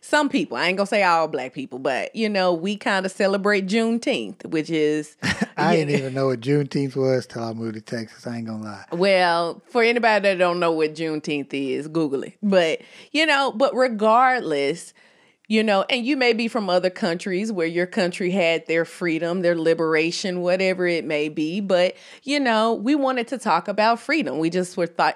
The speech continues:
Speaker 1: thinking about it, and we were like, "You know what? Let's talk about freedom." So what about that, Melvin?
Speaker 2: Yeah, um, I, I like that you brought this topic up because, um, you know, we all feel free,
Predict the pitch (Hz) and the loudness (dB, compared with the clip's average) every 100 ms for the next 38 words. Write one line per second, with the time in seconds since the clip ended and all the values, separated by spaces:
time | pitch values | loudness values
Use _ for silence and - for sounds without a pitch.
0 | - 202 196 208 185 170 170 170 233 262 | -2 -6 -4 -2 0 2 2 0 -2 -4
1 | 269 254 240 349 359 359 359 349 349 320 | -2 -4 -4 -6 -2 0 2 2 2 -2
2 | _ _ _ _ - - - 605 - 392 | _ _ _ _ -20 -4 -2 0 0 0
3 | 466 453 - 381 - - 294 - 78 - | 0 -2 -2 -2 -4 -4 -2 -4 -10 -14
4 | - - 269 254 254 240 233 _ _ 226 | -6 0 2 4 2 0 -4 _ _ 2
5 | 320 320 277 269 247 160 92 113 143 127 | 4 4 4 4 2 -2 -4 -2 -2 0
6 | 151 196 - _ _ _ - - 254 190 | -4 -8 -14 _ _ _ -12 0 4 4
7 | 123 - 185 180 165 143 - - _ - | 2 -4 0 2 2 -4 -12 -20 _ -4
8 | 202 185 202 185 151 - 139 143 135 127 | -2 0 0 0 -4 -6 -2 -2 -2 -8
9 | - 143 135 123 - 131 113 - 135 151 | -6 -4 -4 -6 -4 -4 -4 -4 -2 0
10 | 135 120 131 120 110 104 _ _ _ _ | 0 0 0 0 -4 -8 _ _ _ _
11 | _ _ _ _ _ - 160 151 123 117 | _ _ _ _ _ -4 0 2 4 2
12 | 110 - _ _ _ _ _ _ _ _ | -2 -10 _ _ _ _ _ _ _ _
13 | _ _ _ _ _ _ _ 156 240 208 | _ _ _ _ _ _ _ 2 6 6
14 | 190 165 - 147 123 - - 139 107 92 | 6 2 0 0 2 -2 -4 -4 -4 -10
15 | - | -20